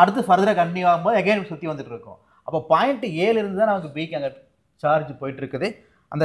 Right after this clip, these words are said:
சார்ஜோட வேல்யூ தான் என்ன பண்றேன் நம்ம சார் நானு, நான் டி கியூன்னு எடுத்துக்கிறேன். அதே மாதிரி ரெசிஸ்டர்ல பாத்தீங்கன்னா சில இருந்து டிக்கு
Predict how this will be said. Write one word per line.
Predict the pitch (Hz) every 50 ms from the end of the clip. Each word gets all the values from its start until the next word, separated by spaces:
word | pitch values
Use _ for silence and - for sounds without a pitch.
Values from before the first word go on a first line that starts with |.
| 151 -
சார்ஜோட | 180 170 190 214 202 202 196 180 156 143 139
வேல்யூ | 147 151 151 147 147 139 -
தான் | 160 156 143
என்ன | 143 147
பண்றேன் | 143 143 139 139 131
நம்ம | 131 131 123 -
சார் | 139 127 123 120
நானு, | 120 120 143 190 226 - - _ _ _ _ _ _ _ _
நான் | - 131 131 127 113
டி | 127 151 180 185 - -
கியூன்னு | - 160 170 151 117
எடுத்துக்கிறேன். | 104 - - - - _ - _ _ _ _ _ _ _ _ _ _ _ _ _ _ _ _ _ _ _ _ _ _ _ _ _ _ _ _ _ _ _ _ _ _ _ _ _ _ _ _ _ _ _ _ _ _ _ _ _ _ _ _ _ _ _ _ _ _ _ _ _ _ _ _ _ _ _ - 151
அதே | 160 185 208 202
மாதிரி | 202 196 180
ரெசிஸ்டர்ல | 160 - - - 196 175 170 165 156
பாத்தீங்கன்னா | 156 151 143 151 147 147 156 180 233 247 - - - _ _ _ _ _ _ - -
சில | - 214 233 247 220 214
இருந்து | 202 196 190 196 220 277 - - - - - _ _ _ 139 131 127
டிக்கு | 147 160 165 160 151 151